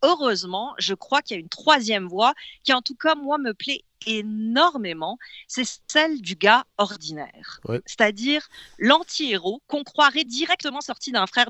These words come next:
Speaker 1: d'un film des frères Cohen. Le gars ben normal, qui ne rêve ni de dominer le monde, ni d'être dirigé par quiconque, qui vit sa vie avec des hauts, des bas, de la normalité, parfois super inspirant et irrésistible,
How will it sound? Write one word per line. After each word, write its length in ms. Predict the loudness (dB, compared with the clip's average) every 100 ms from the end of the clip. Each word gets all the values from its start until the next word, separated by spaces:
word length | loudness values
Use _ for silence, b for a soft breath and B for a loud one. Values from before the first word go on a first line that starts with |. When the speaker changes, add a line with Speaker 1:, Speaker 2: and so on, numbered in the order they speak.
| 0
Speaker 1:
d'un 140 | 0 0
film 180 | 0 -2
des 100 | -2
frères 240 | -2 -2
Cohen. 360 | 2 2 2 -4 b b b
Le 100 | 0
gars 240 | 6 6 4 _ 0
ben 180 | 0 2
normal, 580 | -4 -6 -6 -6 -6 -14 b b b
qui 140 | -6
ne 100 | -2
rêve 340 | 0 0 -2 -4 -8
ni 300 | -2 -2 0
de 120 | -2
dominer 440 | 0 -2 -2 -6
le 80 | -4
monde, 360 | -2 -2 -2 -2
ni 200 | -2 0
d'être 220 | 0 0
dirigé 440 | -6 -4 -2 -2
par 200 | 0 -2
quiconque, 540 | -4 -12 -8 -6 -6 -8 B B B
qui 140 | -4
vit 240 | -2 0 0
sa 240 | 4 2
vie 300 | 2 -2 2
avec 220 | 2 2 0
des 140 | 0
hauts, 260 | 2 2 2
des 180 | 2 4
bas, 220 | 8 6
de 80 | 6
la 100 | 0
normalité, 720 | -2 -2 -4 -6 -12 -8 -8 -10 B B _
parfois 460 | 0 0 0 4 4
super 560 | 4 -2 -2 2 4 2
inspirant 640 | 0 -4 -4 -2 -2 -2 -4
et 120 | -4
irrésistible, 880 | -4 -4 -6 -10 -12 -10 -6 -6